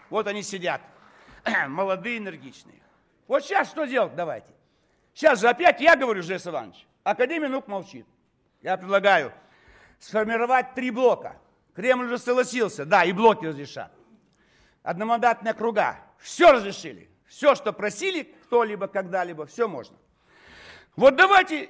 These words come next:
пойдём на выборы в Государственную Думу тремя колоннами. Пускай Геннадий Андреевич всех левых, блок социалистических партий, и "Справедливая", и Удальцов, ну все, все левые, за социализм.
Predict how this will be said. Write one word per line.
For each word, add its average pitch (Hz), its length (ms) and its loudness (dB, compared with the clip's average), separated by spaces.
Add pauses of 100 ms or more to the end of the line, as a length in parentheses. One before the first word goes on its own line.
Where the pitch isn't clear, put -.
пойдём 247 300 2
на 214 100 2
выборы 214 320 -2
в - 20 -10
Государственную 165 560 -4
Думу 269 400 -4 (180)
тремя 240 380 4
колоннами. 156 640 -2 (640)
Пускай 262 320 0
Геннадий 208 340 -2
Андреевич 180 440 -8
всех 196 320 -8
левых, 233 420 -2 (920)
блок 254 340 6
социалистических 214 720 -8
партий, 131 500 -6 (200)
и 147 60 -18
"Справедливая", 240 800 -4 (160)
и 151 140 -8
Удальцов, 143 680 0
ну 285 100 -4
все, 214 240 -4
все 185 200 -6
левые, 120 460 -6
за 180 120 -8
социализм. 170 600 -6